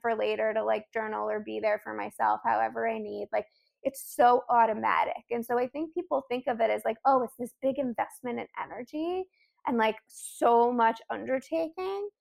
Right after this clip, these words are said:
But the truth is, like, it, in the beginning, it is a learning, but once you've got it down, it becomes really organic. And so, you know, I've actually created a twelve-week group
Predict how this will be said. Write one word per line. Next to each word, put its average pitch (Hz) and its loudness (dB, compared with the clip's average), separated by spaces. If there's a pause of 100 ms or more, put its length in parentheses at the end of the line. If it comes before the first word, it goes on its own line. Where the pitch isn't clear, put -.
(280)
But 269 2
the 269 -4
truth 254 -8
is, 339 0 (140)
like, 233 -2
it, 247 -2 (540)
in 269 0
the 247 0
beginning, 240 -2
it 320 -4
is 330 -2
a 330 -4
learning, 240 -4 (800)
but 269 2
once 240 0
you've 359 -8
got 220 4
it - -4 (160)
down, 220 0 (120)
it 247 -10
becomes 247 -6 (140)
really 240 -10
organic. - -10 (760)
And 240 0 (120)
so, 233 6
you 262 0
know, 233 4
I've 240 0
actually 254 2
created 247 0
a 226 0 (100)
twelve-week 240 -2
group 240 -6